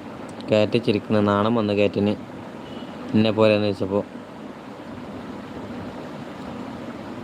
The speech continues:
ലൈക്ക് അഞ്ച് കാറ്റ്, thank you. അംജു പോയാ?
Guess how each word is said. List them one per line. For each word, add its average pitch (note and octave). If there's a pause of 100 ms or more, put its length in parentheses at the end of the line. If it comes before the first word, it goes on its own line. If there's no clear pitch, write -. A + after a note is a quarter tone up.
(1200)
ലൈക്ക് G#2+
അഞ്ച് G#2 (120)
കാറ്റ്, G2+
thank G2+
you. G#2 (2250)
അംജു A2+
പോയാ? G2+